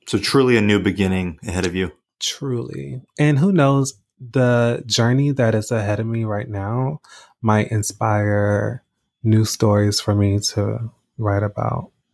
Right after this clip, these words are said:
Speaker 2: musically.
Speaker 1: Right. Okay. Well, I think a lot of the students who are listening are starting on a new chapter as well. Do you have any advice that you wanna give them?
Speaker 2: Don't have just one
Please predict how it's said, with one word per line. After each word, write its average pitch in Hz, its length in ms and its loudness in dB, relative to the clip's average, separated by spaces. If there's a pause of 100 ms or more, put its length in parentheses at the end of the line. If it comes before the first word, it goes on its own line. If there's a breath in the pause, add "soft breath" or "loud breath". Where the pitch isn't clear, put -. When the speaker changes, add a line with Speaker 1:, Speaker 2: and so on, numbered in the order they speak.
(140)
Speaker 2:
musically. 113 560 -2 (120)
Speaker 1:
Right. 92 360 0 (580)
Okay. 110 260 -2
Well, 101 340 2 (720 loud breath)
I - 40 -8
think 120 320 -4
a 117 60 0
lot 101 200 2
of 101 80 0
the 98 60 0
students 120 460 0
who - 120 -2
are 107 60 2
listening 104 540 0
are 95 360 -2 (340)
starting 101 300 0
on 98 120 2
a 92 40 0
new 98 180 2
chapter 101 480 0
as 90 140 -2
well. 98 380 0 (600 soft breath)
Do 117 100 0
you 110 60 4
have 101 40 0
any 104 140 0
advice 101 400 0
that 110 100 -2
you 107 100 0
wanna 101 180 0
give 98 240 -2
them? 101 380 -2 (480)
Speaker 2:
Don't 175 640 0 (760)
have 120 1040 -2 (220)
just 120 540 -2 (120)
one 110 1000 0